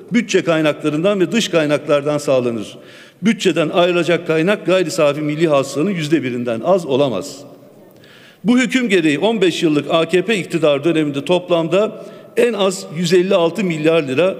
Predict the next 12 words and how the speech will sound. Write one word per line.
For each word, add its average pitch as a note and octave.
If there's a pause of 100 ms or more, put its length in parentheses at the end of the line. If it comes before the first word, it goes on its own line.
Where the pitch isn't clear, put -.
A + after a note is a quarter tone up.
(140)
kanuni D#3+
destekleme D#3
yapılması C#3+
gerekirken, C3+ (320)
ki G#3
bu F#3
Haziran E3
iki D3
bin D3
on F3+
altıya B2
kadar. G#2